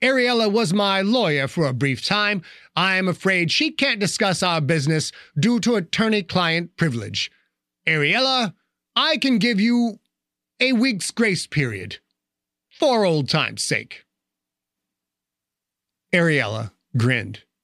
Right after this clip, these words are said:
Billy wanted her to grin at him like that,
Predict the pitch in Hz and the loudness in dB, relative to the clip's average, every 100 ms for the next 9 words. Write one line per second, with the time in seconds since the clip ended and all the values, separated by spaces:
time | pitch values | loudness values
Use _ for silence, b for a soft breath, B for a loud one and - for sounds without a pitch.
0 | _ _ _ _ _ _ _ _ _ 117 | _ _ _ _ _ _ _ _ _ 0
1 | 156 185 135 120 151 156 156 156 165 143 | 2 2 2 2 0 0 0 0 0 -2
2 | 127 131 156 127 - 240 220 139 120 - | 0 0 0 -2 -4 0 2 2 -2 -2
3 | 139 156 | -2 -2